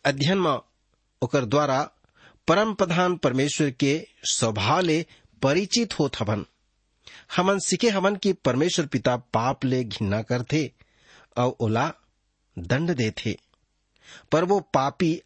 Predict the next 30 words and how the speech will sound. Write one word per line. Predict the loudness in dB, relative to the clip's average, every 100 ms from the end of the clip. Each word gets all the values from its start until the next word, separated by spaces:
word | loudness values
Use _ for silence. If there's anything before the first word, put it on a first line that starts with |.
| 0
आत्मा | 0 0 0 0
ले | 0
प्रेम | -2 -2 -2 -2
करथे | -4 -4 -2 -4 -4 -12 -10 -4
और | -2 0
ओला | -2 -4 -4
पाप | -2 -2 -4 -4
के | -4
भयानक | -4 -4 0 0 0 -2
दंड | -2 -2
से | -2 -2 -4 -6 _ _
बचाना | -4 -4 -2 -2 -2
चाहथे। | -4 -6 -8 -8 -8 -10 _ _ _ _ _ -20 -6
आज | 0 0 0
हमन | 0 0
मीका | 0 0 -2
के | 0 -2
छठवां | 0 -2 -2 -2 -2
अध्याय | -6 -6 -4 -2
ला | 0 -2 -8 _ -12
शुरू | -4 -2 0
करबो। | -2 -2 -2 -4 _ _ _ _ _ -20 -20 -2
ये | 0
मीका | 2 0 2 0
के | 2 0
तीसरा | 0 -2 0 0 0
और | 0 -2 0
आखिरी | 0 0 -2 -2
संदेश | -2 0 0 -2 -2
आए | -2 -2